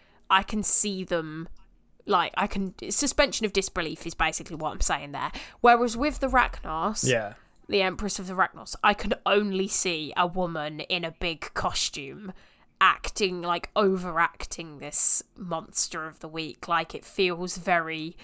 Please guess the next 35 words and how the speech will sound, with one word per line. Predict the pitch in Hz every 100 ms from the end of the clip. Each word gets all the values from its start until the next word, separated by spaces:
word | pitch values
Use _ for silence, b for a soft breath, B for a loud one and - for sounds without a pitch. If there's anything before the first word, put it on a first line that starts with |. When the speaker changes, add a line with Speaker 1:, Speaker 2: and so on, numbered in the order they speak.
| B B -
Speaker 1:
cartoonish, | - 175 - - 165 160 165 - - B B -
very, | 185 170 165 160 160 B B B
"Oh, | 339
we | 302 185 180
need | 165 170 190
it | 226
to | -
be | 294 339
a | 359
family | - 370 359 262 226 196
show | 190 - 175 175
this | 175 170 -
week, | 170 160
so | - 156
let's | 160 240 - -
make | 180 160 -
her | 202 196 -
big | 233 180 165
and | 165 165
flamboyant | - 202 202 - 214 185 170 160 160 -
and | 190 185 190
red | 220 185 147 151
and | 170 180
scary | - - 208 175 151
with | 151 120
Speaker 2:
Yeah. | 120
Speaker 1:
fangs." | 214 156 147 180
Speaker 2:
It's | 175
Christmas, | - 233 - 135 110
let's | 139 139
go | 156 143
all | 139 139 139 135 123 -
Speaker 1:
Basically. | 202 196 185 - - 175 165 175
Speaker 2:
Yeah. | 151 120 98 -
Speaker 1:
Whereas | 214 220 220